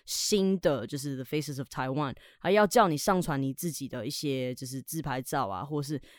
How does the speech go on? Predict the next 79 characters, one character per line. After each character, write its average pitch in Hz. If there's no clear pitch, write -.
有 170
你 214
自 190
己 156
的 139
脸 147
的 131
相 -
片。 -
然 220
后 269
那 320
个 254
时 170
候 202
呢， 156
我 147
就 165
在 175
游 165
览 151
车 147
上， 147
因 175
为 185
我 165
们 143
要 156
开 -
到 156
其 151
他 123
地 139
方， -
然 110
后 170
我 185
想 156
说， 151
那 156
不 147
然 123
在 156
我 135
睡 156
觉 143
之 131
前， -
我 -
先 180
来 147
上 139
传 -
一 -
张。 -
好， -
然 170
后 190
我 190
上 240
传 214
一 196
张 190
之 190
后， 175
我 156
就 156
把 131
它 143
丢 139
上 143
去， 143
然 131
后 143
我 151
就 143
没 135
再 151
管 -